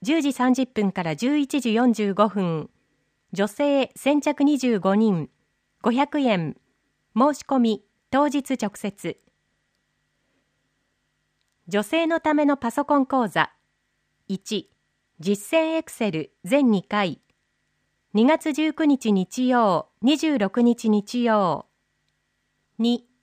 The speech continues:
再就職、転職のためのパソコン講座全五回。二月二十一日火曜から二十五日土曜、いずれも十時から十五時三十分。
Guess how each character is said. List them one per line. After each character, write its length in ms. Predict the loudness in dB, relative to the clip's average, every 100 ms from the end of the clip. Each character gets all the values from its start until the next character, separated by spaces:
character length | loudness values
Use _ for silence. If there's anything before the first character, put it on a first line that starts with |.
| _ _ _ _ _
再 240 | -4 0 0
就 240 | 0 -2
職、 460 | -2 -4 -6 -8 -10 _
転 220 | 0 0
職 240 | 0 0
の 140 | 0 2
た 120 | 2
め 100 | 4
の 120 | 2
パ 140 | 0
ソ 140 | -2 0
コ 120 | 0
ン 80 | 0
講 240 | 0 -2
座 240 | 0 -2 -2 _ _ _ -4
全 280 | 0 2
五 160 | 2 -2
回。 380 | -2 -2 -2 -8 _ _ _ _ _ _ _ _ _ _
二 120 | 4
月 240 | 4 2 0
二 160 | -2
十 220 | -2 0 0
一 260 | -2 0
日 220 | 0 0
火 160 | -4 -2
曜 180 | 0 -2
か 180 | -2 -2
ら 180 | -2 -6 _ -2
二 120 | 0
十 220 | 2 0
五 140 | 2 2
日 260 | 2 -2
土 140 | -4 -2
曜、 420 | 0 2 0 -2 _ _ _ _
い 80 | -4
ず 140 | 0
れ 120 | 2
も 280 | 4 2 0 _ -4
十 180 | -2 0
時 140 | -2
か 100 | -4
ら 140 | -4
十 200 | -2 0
五 120 | 0 -2
時 100 | -2
三 240 | 0 0
十 140 | 0
分。 500 | -4 -4 -4 -4 -8